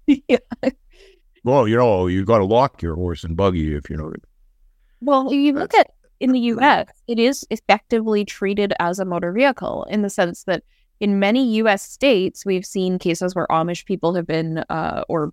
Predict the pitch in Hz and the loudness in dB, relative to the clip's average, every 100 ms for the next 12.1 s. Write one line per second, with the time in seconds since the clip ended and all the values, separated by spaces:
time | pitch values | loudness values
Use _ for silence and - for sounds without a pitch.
0 | - 127 147 _ _ - 185 165 - _ | -6 -6 -6 _ _ -12 -2 -2 -4 _
1 | - 170 160 147 147 147 170 165 175 - | -2 0 0 -2 -2 0 0 -2 -6 0
2 | 160 180 _ _ - 220 226 233 226 214 | 0 0 _ _ -6 0 2 4 4 2
3 | - 220 208 202 202 - 190 208 226 - | -2 0 0 0 -4 0 2 2 -2 -2
4 | 185 185 - - 185 208 196 165 214 339 | -2 -2 -4 -20 -8 -4 -2 2 4 2
5 | - - - _ _ _ 220 208 196 196 | -2 -10 -12 _ _ _ 0 2 2 0
6 | 196 - 190 190 180 175 185 - 165 170 | -4 -4 -2 -2 0 0 0 -2 -2 0
7 | 180 170 175 202 202 190 220 240 98 202 | 0 -2 -2 0 0 2 2 0 -6 -8
8 | - 190 185 240 349 - - - _ _ | -8 -2 0 2 0 -2 -16 -20 _ _
9 | _ - 110 101 - 98 - 80 - 95 | _ -4 2 4 4 -2 -6 -8 -6 -6
10 | 85 80 85 82 76 82 85 90 82 73 | -4 -2 0 2 0 -4 0 0 0 -2
11 | 85 85 - - 76 69 - - 76 71 | -2 -2 -2 -4 -4 -4 -4 -4 -4 -6
12 | - | -12